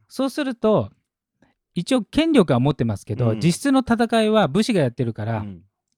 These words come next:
Speaker 1: 武士の力が強くなっちゃうわけですよ。
Speaker 2: うん。
Speaker 1: 逆に言うと武士がいないと戦えないわけですよ。
Speaker 2: はい。
Speaker 1: だから武士の力が強くなって、
Speaker 2: うん。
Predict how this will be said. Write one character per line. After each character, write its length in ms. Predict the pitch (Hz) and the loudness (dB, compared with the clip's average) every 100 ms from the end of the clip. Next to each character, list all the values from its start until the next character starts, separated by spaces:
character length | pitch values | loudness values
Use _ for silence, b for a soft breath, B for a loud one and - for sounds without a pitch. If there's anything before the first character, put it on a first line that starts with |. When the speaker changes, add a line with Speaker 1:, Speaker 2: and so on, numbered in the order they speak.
| _ _ 131 | _ _ 2
Speaker 1:
武 140 | 196 | 2
士 100 | 247 | 4
の 120 | 214 | 2
力 260 | - - 135 | 2 -4 -4
が 100 | 101 | -4
強 200 | - 220 | 0 2
く 60 | |
な 100 | 156 | 2
っ 20 | 107 | 0
ち 80 | |
ゃ 40 | 107 | -4
う 20 | |
わ 40 | 95 | -4
け 60 | |
で 60 | 92 | -8
す 120 | 110 | -10
よ。 60 | 117 | -8
Speaker 2:
う 40 | |
ん。 560 | 120 123 120 113 104 85 _ _ _ | -8 -8 -8 -12 -16 -20 _ _ _
Speaker 1:
逆 160 | 175 285 | 2 2
に 40 | |
言 40 | |
う 20 | 262 | 0
と 60 | |
武 120 | 156 269 | 0 0
士 100 | 311 | 2
が 80 | |
い 60 | 208 | 2
な 80 | 139 | 0
い 40 | |
と 60 | - | -2
戦 300 | 156 190 233 | -2 2 2
え 40 | 226 | 4
な 100 | 220 | 2
い 20 | |
わ 80 | 196 | 0
け 100 | 107 | -4
で 60 | |
す 100 | - | -8
よ。 60 | 104 | -12
Speaker 2:
は 60 | |
い。 120 | 82 _ _ _ _ _ | -12 _ _ _ _ _
Speaker 1:
だ 120 | 233 | 0
か 80 | 233 | 0
ら 20 | |
武 160 | 165 233 | 2 2
士 100 | 277 | 4
の 140 | 220 | 2
力 300 | 175 - 190 | 0 -6 -4
が 100 | 175 | -4
強 260 | 160 196 185 | -4 -4 -6
く 80 | 180 | -6
な 160 | 175 | -8
っ 80 | 160 | -8
て、 280 | _ 226 147 | _ -4 -4
Speaker 2:
う 20 | |
ん。 100 | 87 | -6